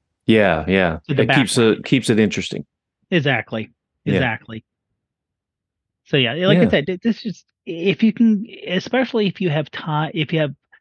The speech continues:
Speaker 2: a time or an event where you normally would not have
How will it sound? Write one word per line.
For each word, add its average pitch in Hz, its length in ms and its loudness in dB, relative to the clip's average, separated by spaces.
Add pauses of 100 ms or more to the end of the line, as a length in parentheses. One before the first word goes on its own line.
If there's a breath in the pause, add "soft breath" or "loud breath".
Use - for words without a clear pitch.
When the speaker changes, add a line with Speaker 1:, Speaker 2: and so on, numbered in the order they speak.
(180)
Speaker 2:
a 156 160 0
time 156 680 0
or 156 140 -2
an 135 80 0
event 139 500 0
where 131 500 -4 (640)
you 160 220 4
normally 160 400 4
would 139 160 0
not 143 240 0
have 135 600 0